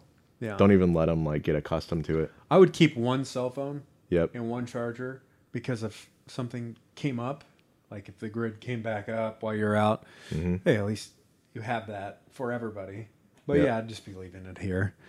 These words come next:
Speaker 1: Nobody's gonna, that's not gonna
Speaker 2: Yep.
Speaker 1: be a valuable resource.
Speaker 2: I keep a battery, like, a, one of those rechargeable,
Speaker 1: Yeah.
Speaker 2: like, portable chargers. Keep one fully charged all the time in the bug out bag,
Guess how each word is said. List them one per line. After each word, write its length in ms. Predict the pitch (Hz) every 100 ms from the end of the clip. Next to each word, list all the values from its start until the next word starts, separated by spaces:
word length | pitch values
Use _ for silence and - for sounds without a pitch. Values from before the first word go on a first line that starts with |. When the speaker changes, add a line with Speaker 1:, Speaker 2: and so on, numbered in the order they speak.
| - -
Speaker 1:
Nobody's 300 | 175 143 113
gonna, 280 | 104 107 107
that's 180 | - 135
not 120 | 143 117
gonna 120 | 107
Speaker 2:
Yep. 80 | 92
Speaker 1:
be 140 | 113
a 40 | 107
valuable 420 | 107 107 104 101
resource. 680 | 101 110 - 113 120 - _
Speaker 2:
I 100 | 90
keep 420 | 95 - 104 90 - _ _ _ _ _
a 80 | 101
battery, 920 | 90 101 85 87 87 85 85 82 85 _ -
like, 160 | 85
a, 160 | 82 80 -
one 180 | 90
of 60 | 87
those 160 | 85 80
rechargeable, 720 | 87 - 87 90 87 90 92 - -
Speaker 1:
Yeah. 220 | 95 85
Speaker 2:
like, 220 | 90 80 - _
portable 340 | - 101 92 90
chargers. 560 | - 98 98 104 104 - _ - _ _
Keep 220 | - 104
one 340 | 92 90 87 80
fully 340 | - 90 87
charged 320 | 80 85 82
all 140 | 78 82
the 60 | 78
time 220 | 82 80
in 80 | 78
the 60 |
bug 200 | 76 76
out 140 | 78 76
bag, 320 | 71 78 85